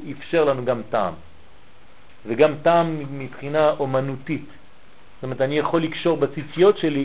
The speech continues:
כמו שאני רוצה, לא חשוב איזה קשר אני יכול לקשור, מה שלא יהיה. יש קשרים כאלה ויש קשרים כאלה, כל אחד יש לו קשר פה.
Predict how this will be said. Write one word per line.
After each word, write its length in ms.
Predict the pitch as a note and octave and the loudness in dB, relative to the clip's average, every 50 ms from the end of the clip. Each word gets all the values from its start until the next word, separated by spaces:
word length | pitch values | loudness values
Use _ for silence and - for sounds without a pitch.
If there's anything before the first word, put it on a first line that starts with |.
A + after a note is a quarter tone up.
| C3+ - | -2 -2
כמו 160 | - G3+ A3 | -2 -2 0
שאני 200 | A3 A3 G3+ F#3+ | 0 0 0 2
רוצה, 300 | E3 D3 C#3 D3 - B2 | 0 0 0 -2 -4 -2
לא 100 | C3 D#3+ | -2 -2
חשוב 300 | D#3 D3+ C#3 - A#2 F#2+ - - - - - - - - - - - - - - | -2 -4 -8 -10 -10 -12 -12 -14 -16 -16 -16 -16 -16 -16 -16 -16 -16 -6 0 0
איזה 180 | C#3 C3+ C3 C#3 - | 2 2 2 0 4
קשר 360 | - D3+ C#3+ D3 - C#3 B2 | 4 4 4 6 4 4 4
אני 120 | A#2+ A#2+ | 4 2
יכול 240 | A2+ A2 - - A#2 | -2 -2 -2 -2 -2
לקשור, 360 | A2 - - - D#3+ F3 F#3+ | -2 -6 -2 2 4 4 4
מה 160 | F#3+ G3+ A#3 A3 | 4 2 0 0
שלא 380 | - - A#3 A3 G#3+ A3+ A3 | 0 0 0 6 8 8 8
יהיה. 160 | G#3+ G3+ G3+ F#3+ F#3+ - - - - - - - - | 8 6 0 -4 -4 -8 -14 -14 -16 -16 -14 -4 0
יש 160 | G#3+ A3+ A3 | 2 2 2
קשרים 380 | - - - F3+ D#3 D#3+ D3+ - | 0 2 2 4 4 4 0 2
כאלה 440 | - B2 C#3 - F#3+ G3+ G3 F#3 F3+ C3+ | 4 6 8 8 8 8 6 4 4 6
ויש 180 | D#3+ E3+ E3 | 4 4 4
קשרים 300 | - - - C#3+ D3 C#3 | 2 0 0 0 0 -2
כאלה, 380 | C#3 - A#2+ - D3+ F3+ F#3+ F#3+ F#3 | 0 0 2 4 4 4 2 2 8
כל 160 | - A#3+ A#3+ | 8 8 8
אחד 200 | A#3 - A#3+ A3+ | 8 6 6 4
יש 160 | A3 G3+ - | 4 4 2
לו 80 | G#3+ G3 - | 0 2 2
קשר 320 | G#3 F#3+ F3+ - F3+ D#3+ D3+ - | 2 0 2 0 -2 -2 -2 -2
פה. 140 | D3 D3 | -4 -4